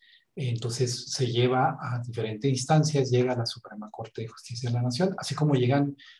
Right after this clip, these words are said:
otros dos o tres casos, se toman todos y, eh, hay una, hay una propuesta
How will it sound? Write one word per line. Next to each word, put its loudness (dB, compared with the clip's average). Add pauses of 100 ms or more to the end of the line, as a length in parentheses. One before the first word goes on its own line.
(140)
otros -2
dos 0
o -6
tres -8
casos, -2 (240)
se -4
toman 0
todos 4
y, 0
eh, 0
hay 2
una, 0 (640)
hay -2
una 2
propuesta -4